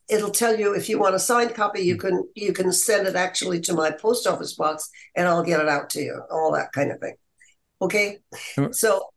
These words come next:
Speaker 1: well, that's, that, and it's really good. It's a good book. And it, if you want to know about Lee Strasberg and his, not a method, I do not call it a method.
Speaker 2: No, no.
Speaker 1: It helps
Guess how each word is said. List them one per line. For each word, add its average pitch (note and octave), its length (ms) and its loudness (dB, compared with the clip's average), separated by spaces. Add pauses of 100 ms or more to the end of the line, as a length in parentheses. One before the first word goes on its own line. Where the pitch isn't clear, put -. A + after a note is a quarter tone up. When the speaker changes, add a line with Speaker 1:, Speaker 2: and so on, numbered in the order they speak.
(160)
Speaker 1:
well, A3 320 2
that's, A#3 400 2
that, G3+ 260 2
and A#3 140 4
it's A3 320 0
really G#3 440 0
good. - 240 -2 (180)
It's - 120 -8
a G3 80 -2
good A3 220 2
book. - 340 -2
And F#3 160 4
it, - 220 -4 (320)
if F3 100 -4
you B3+ 140 4
want C#4 200 4
to C4 60 2
know A#3 220 4
about G3+ 260 0
Lee G3+ 120 -6
Strasberg D#3 760 -2
and D3 100 0
his, F3 400 -2 (600)
not G3+ 420 2 (100)
a A3+ 60 0
method, G#3+ 500 0
I B2+ 140 -2
do C#3 240 -4
not F#3 240 -2
call - 220 -4
it F#3+ 100 -6
a - 80 -6
method. D3+ 300 -4
Speaker 2:
No, G2+ 200 0
no. G2+ 280 -4 (180)
Speaker 1:
It - 180 -18
helps - 720 -2